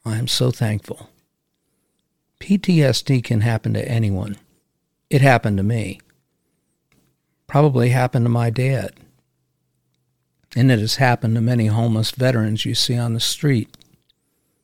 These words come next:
And it happened to all of us in my own nineteen seventies era band.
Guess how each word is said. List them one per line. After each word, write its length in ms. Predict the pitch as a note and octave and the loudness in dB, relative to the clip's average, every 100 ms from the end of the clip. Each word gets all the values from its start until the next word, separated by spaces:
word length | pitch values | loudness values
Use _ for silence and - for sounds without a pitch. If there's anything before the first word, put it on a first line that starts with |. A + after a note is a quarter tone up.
| _ _ _ _ _ - | _ _ _ _ _ -4
And 100 | B2+ | -2
it 100 | A#2+ | 0
happened 360 | C#3+ C#3 B2 | 0 0 0
to 100 | G#2+ | 0
all 300 | - C3+ D3+ | 2 4 6
of 100 | C3 | 4
us 300 | G#2+ A2 - - _ - | 2 -2 -4 -8 _ 0
in 100 | A2+ | 2
my 180 | A#2 | 2
own 200 | A#2 A#2 | 2 2
nineteen 420 | A#2+ B2+ A2+ B2 A#2 | 2 0 0 -2 -2
seventies 640 | - C3 B2 A2+ A2 A2 | 0 0 2 -2 -2 -2
era 280 | A#2 A2 G#2 | 0 0 0
band. 560 | A#2+ B2+ A2 F#2+ - | 0 -2 -2 -6 -12